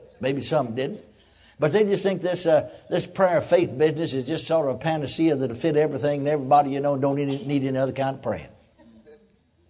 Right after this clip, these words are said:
Well, that's unscriptural. Because he said praying with all prayer.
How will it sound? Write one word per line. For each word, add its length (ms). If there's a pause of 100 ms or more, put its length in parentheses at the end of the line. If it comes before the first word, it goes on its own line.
(300)
Well, 120
that's 220
unscriptural. 720 (680)
Because 260
he 120
said 280
praying 320
with 140
all 340
prayer. 440